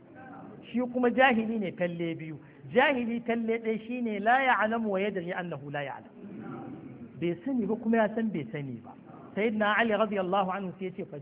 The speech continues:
jahilun fa'allimhu." Ya ce, "Wannan bai sani ba, ka karantar da shi."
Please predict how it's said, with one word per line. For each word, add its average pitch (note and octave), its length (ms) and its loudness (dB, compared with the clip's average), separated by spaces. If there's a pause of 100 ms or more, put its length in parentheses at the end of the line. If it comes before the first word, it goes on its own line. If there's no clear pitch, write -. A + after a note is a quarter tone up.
jahilun F3+ 500 -2
fa'allimhu." D3 600 -6 (580)
Ya E3+ 160 -6
ce, F#3 80 -6
"Wannan G3 360 -2
bai C#3 160 -6
sani F3 200 -6
ba, D#3 80 -4
ka D3+ 100 -10
karantar D#3+ 500 -6
da A#2+ 100 -14
shi." - 180 -20